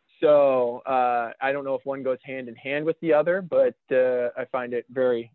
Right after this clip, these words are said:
ironic how those two paralleled. Um, so I think part of, I think part of, uh, the reason that I got the, uh,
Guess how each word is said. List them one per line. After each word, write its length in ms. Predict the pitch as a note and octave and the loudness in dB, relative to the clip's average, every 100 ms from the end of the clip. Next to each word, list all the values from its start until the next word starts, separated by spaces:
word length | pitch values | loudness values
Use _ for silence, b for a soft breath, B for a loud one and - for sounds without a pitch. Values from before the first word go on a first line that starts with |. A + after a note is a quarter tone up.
| B2+ | -8
ironic 400 | A2+ A#2+ A#2+ A#2 | -4 -4 -4 -6
how 120 | A#2+ | -4
those 160 | A#2 A#2 _ | -2 -4 _
two 100 | - | -14
paralleled. 600 | G#2+ C#3 B2+ F#2+ F#2+ F#2 - _ b b b b _ | -4 2 2 2 -4 -8 -14 _ b b b b _
Um, 1040 | C#3 C#3+ C#3 C#3 C3+ C3 B2+ B2 A#2 A2 A2+ _ _ | 0 2 2 2 0 0 -2 -4 -8 -16 -20 _ _
so 80 | F#3 | 2
I 120 | D#3+ E3 | 2 0
think 260 | G3 E3 _ _ _ - | -6 -10 _ _ _ -2
part 280 | E3 E3 | 2 4
of, 260 | D#3+ C#3 B2 A#2 _ _ _ _ _ _ | 2 0 -4 _ _ _ _ _ _ _
I 80 | C#3 | -6
think 180 | C#3+ C#3+ - - | -6 -8 -8 0
part 240 | C#3+ C#3+ | 2 2
of, 300 | C3+ C3 A#2+ B2 _ _ | 0 -2 -6 -20 _ _
uh, 840 | B2 A#2 A#2 A#2 A2+ A2+ A2 A#2 A#2+ - | -2 0 0 -2 -2 -2 -2 -2 -6 -12
the 80 | B2 | -8
reason 500 | C3 B2+ C#3 C3+ B2+ | -8 -6 -8 -6 0
that 200 | A#2+ - _ - | 0 0 _ -4
I 140 | B2 B2 | 0 2
got 240 | B2+ B2 - | 2 0 -4
the, 440 | A#2+ A#2 A2+ A2+ _ _ _ - | -12 -10 -12 -16 _ _ _ -6
uh, 260 | A#2+ A#2 | 0 2